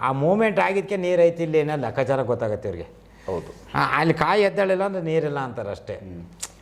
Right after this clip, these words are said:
Speaker 1: ಅಂತ ಕಾಯಿ ಪೂರ ಎದ್ದು ಗ-, ಮ್ಯಾಲೆ ಎಲ್ಲ ನೆಗದಾಡಿದ್ರು ಕಾಯಿ ಅಲ್ಲಿ ಅಂತ ಜಾಗದಾಗ ವರ್ಷರು ನೀರು ಸಿಗಲ್ಲ.
Speaker 2: ಹೌದು, ಸುಮಾರು ನಮ್ದು, ಯಾಕಂದ್ರೆ ನನ್ಗೆ ಅನುಭವ, ನಮ್ದೇ ತೋಟದಲ್ಲಿ ಸಾವಿರದ ಐನೂರು ಅಡಿ ಹೊಡ್ಸಿ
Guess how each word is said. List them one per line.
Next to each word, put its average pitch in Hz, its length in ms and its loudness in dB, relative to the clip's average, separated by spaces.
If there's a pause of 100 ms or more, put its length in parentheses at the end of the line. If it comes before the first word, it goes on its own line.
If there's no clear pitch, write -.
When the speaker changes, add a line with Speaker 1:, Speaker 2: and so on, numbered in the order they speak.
(160)
Speaker 1:
ಅಂತ 160 240 0
ಕಾಯಿ 180 420 2
ಪೂರ 196 280 2
ಎದ್ದು 175 520 2
ಗ-, 143 80 -2 (200)
ಮ್ಯಾಲೆ 160 420 -6
ಎಲ್ಲ 175 140 -4
ನೆಗದಾಡಿದ್ರು 165 680 0
ಕಾಯಿ 156 280 0
ಅಲ್ಲಿ 143 180 -2
ಅಂತ 135 200 -4
ಜಾಗದಾಗ 147 400 0
ವರ್ಷರು 127 280 -4
ನೀರು 113 200 -4
ಸಿಗಲ್ಲ. 87 320 -8 (880)
Speaker 2:
ಹೌದು, 98 220 -6 (100)
ಸುಮಾರು 120 280 4
ನಮ್ದು, 107 500 4
ಯಾಕಂದ್ರೆ 120 340 4
ನನ್ಗೆ 120 420 2
ಅನುಭವ, 113 500 2 (440)
ನಮ್ದೇ 120 300 4
ತೋಟದಲ್ಲಿ 120 800 2
ಸಾವಿರದ 117 440 2
ಐನೂರು 117 340 2
ಅಡಿ 110 120 0
ಹೊಡ್ಸಿ 110 680 -2